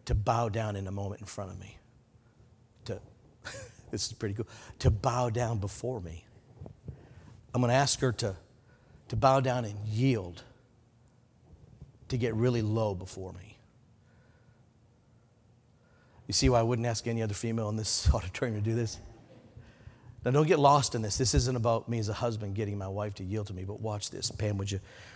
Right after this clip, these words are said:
would you bow down? You're gonna have to get down even lower. In this picture,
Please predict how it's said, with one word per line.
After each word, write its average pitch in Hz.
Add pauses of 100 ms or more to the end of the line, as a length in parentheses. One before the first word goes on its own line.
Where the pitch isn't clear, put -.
(120)
would 98
you 101
bow 101
down? 104 (1900)
You're 101
gonna 110
have 104
to 101
get 104
down 104
even 104
lower. 98 (4000)
In 117
this 143
picture, 107